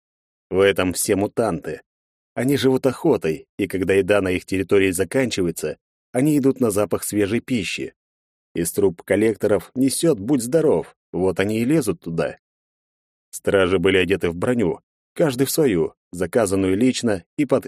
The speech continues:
индивидуальный стиль сражения. Однако команды собирались сбалансированно, так, чтобы в случае сложного противника они могли дополнять друг друга. Мне тоже предстоит работать в команде, и подготовка к этому начнется,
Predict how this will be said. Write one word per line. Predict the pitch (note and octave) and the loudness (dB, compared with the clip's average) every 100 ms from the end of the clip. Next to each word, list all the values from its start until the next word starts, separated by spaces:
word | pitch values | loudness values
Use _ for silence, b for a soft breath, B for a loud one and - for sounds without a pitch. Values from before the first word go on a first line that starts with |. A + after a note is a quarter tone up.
| - | -6
индивидуальный | G#2 G2 F#2 G2 F#2+ F2+ | -2 0 2 2 0 -2
стиль | - G2+ | -4 -6
сражения. | - A2 A2+ B2+ E2 D2 - _ _ _ - | -4 -4 0 0 0 -6 -12 _ _ _ -6
Однако | F#2+ F#2 F2+ F2 | -2 0 0 0
команды | G2+ A2+ C3+ B2+ | 0 0 0 0
собирались | A#2+ G#2+ G2+ G#2+ G#2+ | -2 -2 0 2 0
сбалансированно, | F#2 G#2+ C3+ C#3 - C3 E2 D#2 D2+ _ _ _ _ - | -2 -2 0 -2 -2 0 0 -4 -10 _ _ _ _ 0
так, | A#2+ - | 0 0
чтобы | - F2 E2+ | -4 -2 -2
в | |
случае | - A#2 - F2+ | -2 -2 -2 -4
сложного | G2+ G2+ F2+ F2 | 0 -2 0 -2
противника | E2 F#2 C3+ C3 F2 - D2+ _ _ - | -2 -2 0 0 -2 -4 -8 _ _ -4
они | C3 D3+ | 0 2
могли | C#3 A#2+ | 2 0
дополнять | B2+ A#2+ D3+ D3 G2+ | 0 0 0 2 0
друг | E2+ G2+ | 0 -2
друга. | A2+ G#2+ D#2 C#2+ _ _ _ _ _ _ | 0 -2 -4 -8 _ _ _ _ _ _
Мне | B2 D#3+ | -2 0
тоже | F3 F3+ C#3+ | 2 2 0
предстоит | F#2 F2 - G2 F2 | -2 -2 2 2 2
работать | F#2+ G2 E2 | 2 0 -2
в | - | -4
команде, | B2 A#2+ F#2+ D#2+ - _ _ _ _ - | 0 0 0 -4 -8 _ _ _ _ -6
и | G#2 | -2
подготовка | - F#2+ G2 D3+ D3 - B2 | 0 0 0 2 0 2 0
к | A#2+ | 2
этому | G2 F#2 F#2 | 2 2 0
начнется, | F2+ - B2 B2+ - G#2 | 0 0 2 2 2 -2